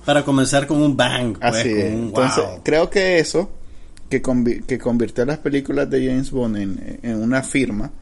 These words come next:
Speaker 2: ese elemento, esto, esto hace de las películas de Marvel también una firma. Y, eh, eh, a mí ya las espero,
Speaker 1: Pero
Speaker 2: ya
Speaker 1: es-,
Speaker 2: sé que
Speaker 1: esto se-,
Speaker 2: vienen
Speaker 1: esto
Speaker 2: y ya
Speaker 1: se
Speaker 2: sé
Speaker 1: hacía, esto
Speaker 2: de
Speaker 1: se
Speaker 2: dónde
Speaker 1: hacía desde
Speaker 2: vienen.
Speaker 1: antes.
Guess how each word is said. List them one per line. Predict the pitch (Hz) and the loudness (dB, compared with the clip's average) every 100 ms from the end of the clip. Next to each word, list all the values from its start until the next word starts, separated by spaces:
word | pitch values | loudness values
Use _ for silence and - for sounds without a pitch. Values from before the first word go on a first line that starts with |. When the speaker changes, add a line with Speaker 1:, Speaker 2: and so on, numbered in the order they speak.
| - - - - - | -12 -12 -12 -10 -8
Speaker 2:
ese | 113 110 123 | -6 -4 -2
elemento, | 123 127 110 101 - 98 | -2 0 -2 -4 -6 -6
esto, | 110 110 - 110 - | -6 -6 -4 -6 -2
esto | 135 165 - 135 | -2 -2 0 2
hace | 147 170 170 | 2 0 -2
de | 151 | -2
las | 120 | -4
películas | - 107 123 123 | -6 -6 -4 -2
de | 110 | -2
Marvel | 107 113 120 117 120 - - | -4 -4 -4 -4 -6 -12 -14
también | - 110 110 110 113 | -8 -4 0 0 0
una | 110 104 | -4 -6
firma. | - 98 95 - - - - - - | -8 -8 -8 -12 -20 -20 -20 -20 -8
Y, | 131 123 120 120 120 113 | -2 0 2 2 2 2
eh, | 123 131 131 | 2 0 -2
eh, | 131 - - - | -4 -8 -14 -8
a | 110 | -6
mí | 185 403 453 - - 113 - 156 | -4 -4 -6 -10 -14 -14 -12 -2
ya | 143 175 | 2 4
las | 180 | 2
espero, | 160 - 214 226 | 0 2 4 6
Speaker 1:
Pero | 175 | 4
Speaker 2:
ya | |
Speaker 1:
es-, | 156 | 4
Speaker 2:
sé | 165 | 2
que | 165 | 2
Speaker 1:
esto | 151 | 4
se-, | 160 | 4
Speaker 2:
vienen | 196 214 214 | 4 2 0
Speaker 1:
esto | 147 | 2
Speaker 2:
y | 135 | 4
ya | 143 | 4
Speaker 1:
se | |
Speaker 2:
sé | 147 160 | 6 6
Speaker 1:
hacía, | 170 - - | 6 4 0
esto | - 208 | -2 2
Speaker 2:
de | |
Speaker 1:
se | 294 | 4
Speaker 2:
dónde | 285 - | 6 6
Speaker 1:
hacía | - | 6
desde | 302 - | 6 4
Speaker 2:
vienen. | 110 139 | 2 0
Speaker 1:
antes. | 147 - | -2 -6